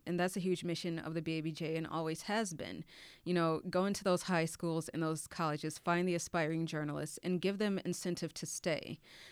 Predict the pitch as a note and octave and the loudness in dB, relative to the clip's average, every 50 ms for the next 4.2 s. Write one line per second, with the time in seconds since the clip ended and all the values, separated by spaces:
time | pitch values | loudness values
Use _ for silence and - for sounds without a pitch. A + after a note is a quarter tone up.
0 | - - - F3+ F#3 F#3 F3+ F#3 F3+ - F3 F#3+ A3+ B3 C4+ D4 D4+ C#4 - - | -20 -10 -2 0 2 4 6 6 4 4 2 2 4 4 6 6 4 4 2 0
1 | _ _ _ _ _ - A3 G3+ - - C4 C4+ D4 D#4 C4+ F#3 G3+ A#3 - - | _ _ _ _ _ 0 0 0 2 4 6 6 6 6 6 4 4 2 0 0
2 | G3+ - - G#3 G3 G#3 G3+ G3 - F3+ F3 F3+ F#3 - - F#3 E3+ - - E3+ | -2 0 2 4 4 4 4 4 2 2 2 0 0 0 0 0 0 2 2 2
3 | G#3 A#3+ F#3 D3 D#3 D#3 D3+ D#3 - - F3+ F3+ F3+ F3 F3+ F3 - - G#3+ A3 | 4 4 4 2 2 0 -2 -2 0 0 0 2 2 2 2 0 2 2 2 4
4 | A3+ A3+ A3 F#3+ | 4 4 4 2